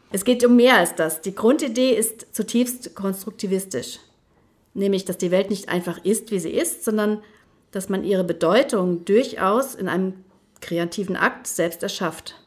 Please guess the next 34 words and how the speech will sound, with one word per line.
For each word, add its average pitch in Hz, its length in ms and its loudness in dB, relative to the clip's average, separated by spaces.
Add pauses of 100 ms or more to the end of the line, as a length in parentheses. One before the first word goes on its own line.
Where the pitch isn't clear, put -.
(1400)
Wenn 185 300 -4
man 196 100 2
nach 190 220 -2
außen 247 400 4
schaut, 170 400 -2
sieht 202 260 -8
man 190 160 0
das 185 180 0
immer 196 260 0
wieder 190 180 0
daran, 196 460 2
dass 180 200 -2
das, 180 240 0
was 185 200 -4
bei 180 60 -4
dem 175 220 -4
einen 196 300 0
Lust 254 200 0
erzeugt, 220 520 2 (360)
beim - 200 0
anderen 196 440 0
Angst 240 280 0
hervorruft. 165 680 -6 (1120)
Oder 180 320 -2
um 175 120 0
jetzt 165 240 -2
mal 165 280 0
ein 160 200 -2
Beispiel 185 440 2
aus 180 140 0
dem 185 140 -4
Unternehmenskontext 220 840 0
zu 220 80 0
nehmen, 214 340 2